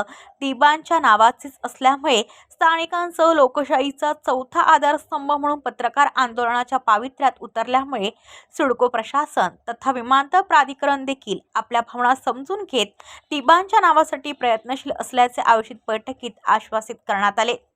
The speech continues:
यावेळी सिडकोचे विमानतळ प्राधिकरण सहव्यवस्थापक शंतनू गोयल यांनी सांगितले की, पत्रकारांच्या भावना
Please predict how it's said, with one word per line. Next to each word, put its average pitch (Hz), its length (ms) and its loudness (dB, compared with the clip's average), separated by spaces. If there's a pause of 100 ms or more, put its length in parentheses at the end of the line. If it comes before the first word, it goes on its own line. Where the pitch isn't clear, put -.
(540)
यावेळी 214 340 2
सिडकोचे 233 500 -6
विमानतळ 220 460 -2
प्राधिकरण 240 640 0
सहव्यवस्थापक 226 960 -2 (300)
शंतनू 349 540 0
गोयल 339 280 4 (140)
यांनी 240 220 -4
सांगितले 269 520 -6
की, 277 140 -12
पत्रकारांच्या 247 800 -4
भावना 254 460 2